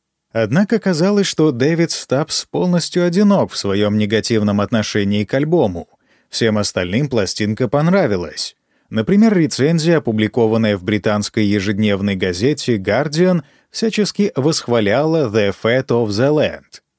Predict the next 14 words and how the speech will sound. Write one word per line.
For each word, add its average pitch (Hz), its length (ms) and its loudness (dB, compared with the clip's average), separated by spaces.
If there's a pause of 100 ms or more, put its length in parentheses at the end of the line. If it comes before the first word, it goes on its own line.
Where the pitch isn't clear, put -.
(480)
Честно 160 360 -2
говоря, 156 380 2
мне 120 180 2
показалось, 135 640 2
что - 160 -4
этот 110 320 2
отзыв 110 420 2
был 110 320 2
немного 110 520 2
льстивым, 107 720 -2 (360)
даже 143 400 -2
чересчур, 131 800 -2 (260)
смеется 104 600 -2
Лиам. 117 420 0